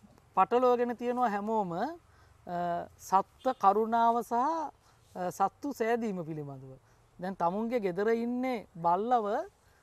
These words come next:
කූඩුවක දාලා බැඳලා ඉන්නවා. අපිට ඇවිල්ලා කියනවා, "ඇයි අලියාගේ, අලියා මේ, මේ, අ, නිදැල්ල ඇරලා, නිදැල්ල ඇරලා හදන්න බැරි?" කියලා අහනවා.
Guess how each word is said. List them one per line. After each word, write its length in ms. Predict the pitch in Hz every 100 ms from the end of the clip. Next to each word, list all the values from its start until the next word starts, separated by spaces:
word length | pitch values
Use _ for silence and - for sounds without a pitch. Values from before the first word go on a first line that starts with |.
| _ _ _ _ _
කූඩුවක 460 | 190 226 247 269 262
දාලා 220 | 277 320
බැඳලා 360 | 262 220 285 294
ඉන්නවා. 440 | 247 175 143 - _ _ _ _ _ _ _ _ _ _ _ -
අපිට 260 | - 247 294
ඇවිල්ලා 300 | 285 277 269
කියනවා, 520 | 254 233 170 170 277 403 _ _ _ _ _ -
"ඇයි 220 | 180 277
අලියාගේ, 640 | 226 220 254 269 339 262 - -
අලියා 300 | 190 233 302
මේ, 260 | 262 233 220
මේ, 300 | 214 208 196 _ _ _
අ, 180 | 196 190
නිදැල්ල 400 | 190 214 269 262
ඇරලා, 400 | 214 185 165 156 -
නිදැල්ල 380 | 185 226 247 247
ඇරලා 280 | 240 240
හදන්න 300 | 208 190 180
බැරි?" 180 | 165 160
කියලා 280 | 139 147 139
අහනවා. 260 | 139 135